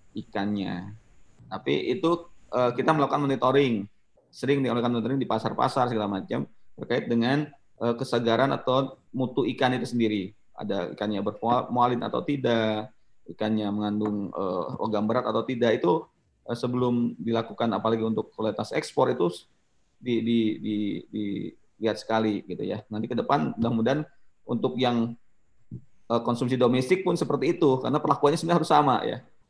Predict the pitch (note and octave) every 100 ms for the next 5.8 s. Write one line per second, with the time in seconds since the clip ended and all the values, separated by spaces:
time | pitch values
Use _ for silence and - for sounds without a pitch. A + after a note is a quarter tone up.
0 | - A2 - D3 - - C#3+ C#3+ B2+ A#2
1 | A2+ A2 A2+ A2+ F3 E3+ C#3 C#3 D3+ D#3
2 | C#3+ B2 A2 G#2+ G#2+ - C3+ C3+ D3+ D#3
3 | - - _ - B2+ - D3 B2 - A#2+
4 | A#2 A#2 A2 G2+ F#2 F#2+ F2+ - - _
5 | _ _ - A#2 B2 C3+ C3+